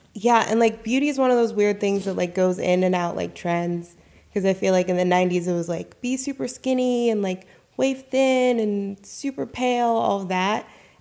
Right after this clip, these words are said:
And then now it's, like, everyone wants to be tan, everyone wants to be, like, strong and curvaceous, and the, the standards of beauty are always evolving and changing. And so I guess you kinda have to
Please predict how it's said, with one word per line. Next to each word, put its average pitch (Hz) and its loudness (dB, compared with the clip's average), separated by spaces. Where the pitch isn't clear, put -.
And 202 4
then 196 6
now 185 2
it's, 180 -8
like, 196 -4
everyone 185 0
wants 214 0
to - -18
be 254 -4
tan, 277 2
everyone 185 -2
wants 202 -2
to - -12
be, 226 -2
like, 226 -2
strong 247 0
and 196 -4
curvaceous, 202 0
and 185 -2
the, 196 2
the 202 2
standards 240 4
of 175 -6
beauty 185 -4
are 180 2
always 180 0
evolving 175 -2
and 185 -2
changing. 175 -4
And 185 -4
so 175 -4
I 196 4
guess 196 2
you 208 -2
kinda 226 2
have 226 0
to 196 -2